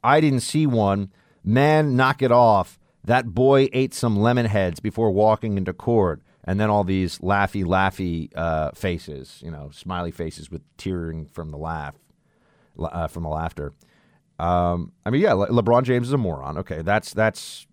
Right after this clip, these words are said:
not a surprise, I suppose. But you really do learn a lot about people based on how they react to things like this. I mean, I would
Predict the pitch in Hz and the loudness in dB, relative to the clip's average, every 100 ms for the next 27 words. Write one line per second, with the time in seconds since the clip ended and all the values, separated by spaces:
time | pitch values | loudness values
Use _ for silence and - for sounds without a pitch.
0 | _ _ - 87 95 87 _ 87 87 90 | _ _ -10 -4 -4 -4 _ -14 -12 -12
1 | 73 90 76 73 80 71 - 67 71 69 | -6 -4 -4 -6 -12 -14 -14 -12 -12 -12
2 | _ _ _ - - 143 151 185 214 254 | _ _ _ -20 -2 0 2 4 4 2
3 | 196 196 160 135 147 147 135 110 110 104 | 2 2 2 4 6 6 6 6 6 4
4 | 92 76 _ _ _ _ _ _ _ _ | 2 -2 _ _ _ _ _ _ _ _
5 | _ _ - _ - 104 110 107 - 101 | _ _ -20 _ -4 0 4 2 0 -4
6 | 90 87 78 95 95 104 90 80 90 87 | -2 -4 -2 -2 -2 -2 -2 -2 -4 -2
7 | 85 80 80 82 82 - 80 - 76 73 | -4 -6 -6 -6 -6 -8 -12 -10 -12 -8
8 | 82 76 76 73 87 90 110 110 90 | -10 -8 -10 -10 -6 -2 0 0 -4